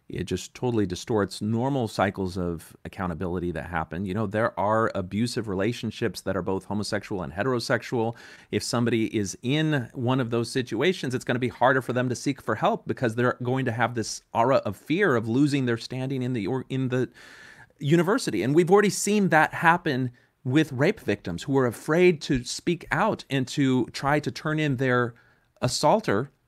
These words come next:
their, uh, um, their perpetrator, because they don't wanna lose their ecclesiastical endorsement. And, the, and, you know,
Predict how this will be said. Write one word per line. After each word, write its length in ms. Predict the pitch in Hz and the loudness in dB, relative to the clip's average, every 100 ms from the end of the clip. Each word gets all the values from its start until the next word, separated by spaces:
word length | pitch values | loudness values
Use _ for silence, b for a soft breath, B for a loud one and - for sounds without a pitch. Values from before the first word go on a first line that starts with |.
| - | -2
their, 420 | 123 120 113 - - - - _ | 2 4 2 -4 -20 -20 -20 _
uh, 100 | 127 - _ | -2 -2 _
um, 360 | 123 120 113 95 - | -2 0 0 -4 -10
their 260 | 120 120 110 | -2 0 0
perpetrator, 580 | - 185 214 - 131 127 | 0 0 2 2 2 2
because 640 | 139 - - 165 170 131 | 0 -2 4 6 6 4
they 120 | 135 | 2
don't 160 | 147 143 | 2 2
wanna 160 | 143 | 0
lose 280 | 123 135 127 | 2 2 2
their 220 | 131 123 | 2 2
ecclesiastical 840 | - 110 127 117 107 107 - 107 | 0 -2 -2 0 0 -2 -6 -6
endorsement. 400 | 95 101 107 92 | -2 0 0 -2
And, 100 | 82 | -2
the, 180 | 107 - | -2 0
and, 200 | 123 117 - | 0 0 -2
you 120 | - 127 | -4 0
know, 240 | 110 101 | 0 -2